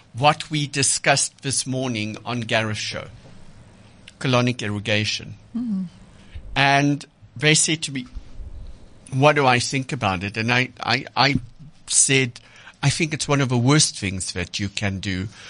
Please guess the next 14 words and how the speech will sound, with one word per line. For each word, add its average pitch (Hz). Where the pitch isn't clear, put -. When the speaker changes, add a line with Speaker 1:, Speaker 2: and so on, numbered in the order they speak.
Speaker 1:
For 151
the 147
specific -
reason, 123
think 160
about 104
it. 98
You 120
have 110
colonies 156
of 110
organisms, 101
your 113
microbiome 120